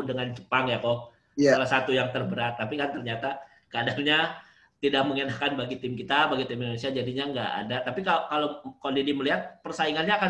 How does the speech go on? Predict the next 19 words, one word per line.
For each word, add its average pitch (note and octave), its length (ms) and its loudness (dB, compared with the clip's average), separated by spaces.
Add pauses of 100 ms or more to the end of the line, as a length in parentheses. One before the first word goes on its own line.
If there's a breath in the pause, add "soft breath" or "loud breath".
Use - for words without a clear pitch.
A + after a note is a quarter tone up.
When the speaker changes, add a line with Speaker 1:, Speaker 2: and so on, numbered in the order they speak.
Speaker 1:
seperti D#3 160 -4
apa, D3 160 0
Ko? A#2+ 120 0 (120)
Jepang E3 320 0
apakah C#3 400 -2
tetap, - 400 -8 (320 soft breath)
karena E3 240 2
mereka F#3+ 240 4
juga D3+ 160 2
sudah C#3+ 240 0
satu C3 240 -2
tahun F3 560 0 (160)
tidak B2+ 320 -2
bertanding, E3 560 0
kemarin B2 400 0
Speaker 2:
Ya. - 80 2
Speaker 1:
bertanding B2 320 -4
lagi B2 240 -2
di B2 400 -4